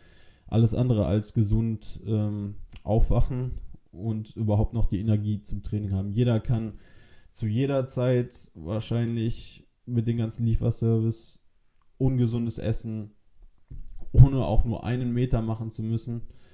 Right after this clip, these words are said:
ähm, nach Hause bestellen. Also, hier trifft ganz viel kurzfristige Befriedigung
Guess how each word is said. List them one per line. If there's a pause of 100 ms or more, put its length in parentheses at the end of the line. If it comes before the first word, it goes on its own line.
(280)
ähm,
nach
Hause
bestellen. (320)
Also, (420)
hier
trifft
ganz
viel
kurzfristige
Befriedigung